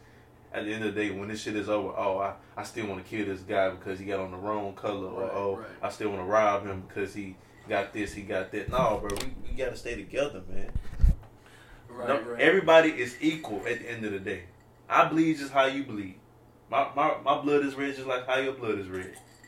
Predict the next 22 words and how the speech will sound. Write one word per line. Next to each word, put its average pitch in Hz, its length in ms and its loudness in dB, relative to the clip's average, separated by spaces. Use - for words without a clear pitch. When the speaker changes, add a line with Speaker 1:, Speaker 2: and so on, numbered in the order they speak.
Speaker 1:
You 120 40 -16
know 117 100 -10
what 110 80 -8
I'm 110 40 -10
saying? 110 220 -10
It 107 140 -12
doesn't 117 280 -2
matter. 113 300 -2
Cut, - 400 -4
race 190 400 2
shouldn't 165 280 -6
even 120 280 -6
matter 160 300 -2
in 127 140 -8
the 131 80 -10
year 139 240 -2
twenty 139 360 -6
twenty, 240 320 -2
bro. - 240 -4
It 156 120 -12
shouldn't. - 380 0
Speaker 2:
And 120 640 -10